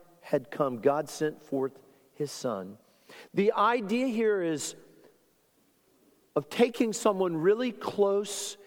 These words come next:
and deeply treasured to you, one that you'd hold in an intimate relationship, and then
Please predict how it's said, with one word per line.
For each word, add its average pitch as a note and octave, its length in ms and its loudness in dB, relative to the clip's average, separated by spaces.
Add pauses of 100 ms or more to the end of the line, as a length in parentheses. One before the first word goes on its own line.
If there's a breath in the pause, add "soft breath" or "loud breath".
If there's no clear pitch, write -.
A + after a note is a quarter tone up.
(240 loud breath)
and E3 180 2
deeply G3 440 0
treasured F#3 580 2
to G3+ 100 -2
you, A#2+ 580 -4 (840 loud breath)
one A3 280 4
that B3 100 0
you'd A3 180 0
hold A3+ 420 4
in A3 140 4
an G3 100 -2
intimate A#3+ 500 2
relationship, F#3 840 2
and E3+ 160 0
then E3 180 0